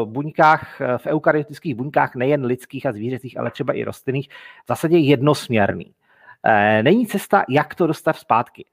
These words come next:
Enzym, který kopíruje nebo přepisuje, eh, D N A do R N A, umí jenom ten přepis z D N A do R N A. Eh, když se R N A dostane z jádra, tak, eh, ten transport je také jednosměrný. Takže jak už máme jednou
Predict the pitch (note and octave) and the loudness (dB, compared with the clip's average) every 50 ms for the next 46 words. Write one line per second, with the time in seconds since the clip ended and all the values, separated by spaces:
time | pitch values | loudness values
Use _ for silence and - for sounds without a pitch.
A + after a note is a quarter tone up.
0 | _ _ _ _ _ _ - E3+ F3+ G#3+ A3+ G3+ F#3+ G#3+ G#3 G#3 G#3 G3 G3+ - | _ _ _ _ _ _ 2 2 2 2 2 2 2 2 4 4 2 0 0 0
1 | F3+ F3+ F3+ E3+ - - - - - E3 F3 E3+ F3 E3+ D#3+ D3 C#3+ A#2+ A2+ - | 0 0 0 0 0 0 0 0 2 0 2 4 4 4 4 4 2 -2 -2 -4
2 | - C#3+ - D#3 - - E3+ D#3+ D#3 D3+ D3 B2+ A2 G#2+ A2 A2 A2 G#2+ G#2+ G#2+ | -6 -6 -6 -8 -8 -4 0 4 6 6 6 4 2 0 0 0 0 0 -2 0
3 | G#2 B2+ D3+ - - D3+ D3+ - C#3 C#3+ C3 C#3+ - - B2+ B2 - C3 C#3 - | 0 0 0 0 0 -4 -6 -4 -4 -4 -2 -2 -2 -2 -2 -4 -4 -6 -8 -4
4 | - A#2+ B2 - - - F3+ F#3 F#3+ E3+ E3+ E3+ D#3+ D#3 C3+ - C#3+ C3+ - - | -2 -2 -4 -2 -2 0 0 0 2 2 2 2 2 0 -2 -4 -6 -6 -6 -8
5 | C3+ B2 - C#3+ - - A2 G2+ A2 A#2+ - - A#2 - A#2 A2+ A2 A2+ - A2 | -8 -4 -6 -6 -8 -8 -10 -6 -6 -6 -6 -6 -10 -10 -8 -8 -8 -6 -6 -8
6 | A2 A2 G#2+ A2 - - G2+ F#2+ - - - _ _ _ _ _ _ _ _ _ | -10 -10 -12 -12 -10 -12 -12 -12 -14 -16 -20 _ _ _ _ _ _ _ _ _
7 | - - A2+ G#2+ G#2+ A2 A2 A2 A2 A2 G#2+ G2 A2+ C3 D#3+ - - - F#3+ F#3+ | -10 -6 -2 0 0 0 0 0 -2 -2 -4 -6 -6 -6 -6 -4 0 2 4 4
8 | - - D3 - - G#3 - C#3+ D3+ C#3+ B2+ C#3+ C#3 - - D#3+ D3+ C#3+ A#2 B2 | 4 4 2 0 -2 -4 -4 -2 -2 -2 -2 -4 -6 -2 -2 0 0 0 0 0
9 | C3+ B2+ C3+ B2+ D3 D3 C3+ - - _ _ - - - - C3 A#2+ A#2 A#2 A#2 | 2 2 2 2 0 0 0 -2 -6 _ _ -20 -16 -8 -4 -2 -2 0 -2 -2
10 | - - D3 C3+ B2 - G#2 - A#2+ B2+ C3 - - C#3 A#2+ - - B2+ A#2+ _ | -2 -2 -2 -2 0 0 -4 -2 -4 -8 -8 -8 -8 -8 -8 -6 -6 -8 -6 _
11 | - B2 A2 - - D3+ C3+ B2 A2 A2+ B2 - - - A2+ G#2 F#2+ G2 - G#2 | -2 -4 -2 0 0 2 2 2 0 -2 -8 -10 -6 -6 -6 -6 -6 -8 -12 -12
12 | G2 - C3 C3+ - - E3 - - D#3+ E3 F#3 G3 F3+ E3+ F3+ E3+ G3+ F#3+ E3 | -8 -4 -4 -4 -4 -4 -12 -10 -2 0 0 2 2 2 0 2 2 2 2 2